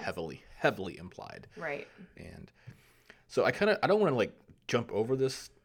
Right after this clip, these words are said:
Speaker 1: the preceding stuff and get to the end, but I feel it's all kind of just more setup.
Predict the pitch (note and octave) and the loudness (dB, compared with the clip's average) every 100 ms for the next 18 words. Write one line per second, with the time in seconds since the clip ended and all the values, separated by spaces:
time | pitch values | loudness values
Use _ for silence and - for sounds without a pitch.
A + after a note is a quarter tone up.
0 | _ _ - - A2+ - A#2+ A#2 A#2 A#2 | _ _ -12 -6 -6 -4 -4 -2 -4 -4
1 | G#2+ G2 F2 F#2 G#2 A#2 A#2 _ _ _ | -8 -12 -8 -4 -2 -4 -8 _ _ _
2 | _ _ _ - _ _ _ - G2 F#2+ | _ _ _ -20 _ _ _ -4 -2 -2
3 | - C3+ G#2+ F#2+ G#2+ G#2+ - A2 G2+ F2+ | 0 2 2 0 0 0 -2 -6 -6 -6
4 | G#2+ - - - G2+ G2+ | -6 -6 -6 -4 -4 -4